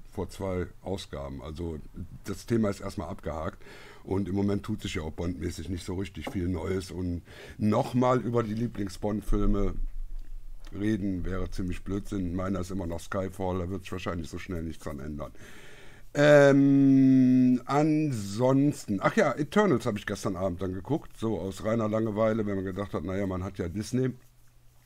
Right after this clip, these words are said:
machen wir das Ding mal an, gucken mal, was Neues gibt und dann war dann der Eternals da und der war auch recht überraschend, aber ich glaube, da werden wir nachher auch noch einige zu haben, die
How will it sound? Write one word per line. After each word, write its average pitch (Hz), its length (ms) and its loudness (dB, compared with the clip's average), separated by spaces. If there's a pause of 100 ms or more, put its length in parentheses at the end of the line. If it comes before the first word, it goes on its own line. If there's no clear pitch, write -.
(580)
machen 110 300 0
wir 110 80 2
das 107 160 2
Ding 113 160 4
mal 107 140 2
an, 131 280 2
gucken 101 300 -2
mal, 95 140 -2
was 98 180 -2
Neues 98 400 -4
gibt 131 220 -4
und 101 80 -2
dann 95 120 -2
war 95 100 -2
dann 92 160 -4
der 87 120 -6
Eternals 117 560 -4
da 135 240 2
und 98 400 -4 (1700)
der - 160 -4
war 143 200 -8
auch 220 220 -6
recht - 300 -8
überraschend, 73 760 -8
aber 110 220 -6
ich - 180 -12
glaube, 135 340 0
da 120 200 0
werden 113 180 -2
wir 113 60 0
nachher 98 360 -4
auch 92 200 -6
noch 78 160 -6 (320)
einige 87 400 -4
zu 73 240 -10
haben, 82 340 -4
die 78 420 -8